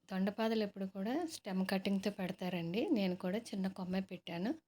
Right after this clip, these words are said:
దీనికి ఏంటంటే ఒక్కసారి మన గార్డెన్‌లోకి వచ్చిందంటే దొండపాదు ఇంక పోదండి. దీనిని మామూలుగా అన్ని మొక్కలకి ఇచ్చినట్టుగానే అన్ని పోషకాలు ఇవ్వచ్చు.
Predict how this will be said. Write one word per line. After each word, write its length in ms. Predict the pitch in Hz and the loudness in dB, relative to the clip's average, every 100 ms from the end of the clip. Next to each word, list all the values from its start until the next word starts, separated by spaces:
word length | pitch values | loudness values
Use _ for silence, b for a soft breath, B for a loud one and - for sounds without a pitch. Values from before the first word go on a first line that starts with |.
| _ _ _ _ _ _ _ - | _ _ _ _ _ _ _ -10
దీనికి 400 | 190 202 208 202 | 2 4 4 4
ఏంటంటే 420 | 208 214 226 233 | 2 2 2 2
ఒక్కసారి 500 | 226 - 208 202 196 | 2 2 2 4 6
మన 240 | 214 208 190 | 4 2 2
గార్డెన్‌లోకి 600 | 180 180 190 202 214 214 | 2 4 4 4 2 0
వచ్చిందంటే 580 | 190 - 208 202 190 233 | -2 0 0 2 2 2
దొండపాదు 540 | 220 180 185 190 196 | 2 2 2 2 2
ఇంక 160 | 196 185 - | 2 0 -4
పోదండి. 520 | 170 170 170 170 233 - _ _ _ _ _ _ | -4 -2 0 0 0 -2 _ _ _ _ _ _
దీనిని 340 | 180 180 180 185 _ _ _ - | -4 0 0 -2 _ _ _ -8
మామూలుగా 480 | 185 180 185 190 196 | -2 2 4 4 4
అన్ని 180 | 175 | 4
మొక్కలకి 440 | 185 190 190 196 196 | 4 4 4 2 2
ఇచ్చినట్టుగానే 680 | 190 196 185 190 180 185 247 | 2 2 0 0 -2 0 0
అన్ని 240 | 226 196 | 0 -2
పోషకాలు 560 | 190 185 185 - 185 180 | 0 0 0 0 2 2
ఇవ్వచ్చు. 480 | 170 160 151 - | 0 -4 -6 0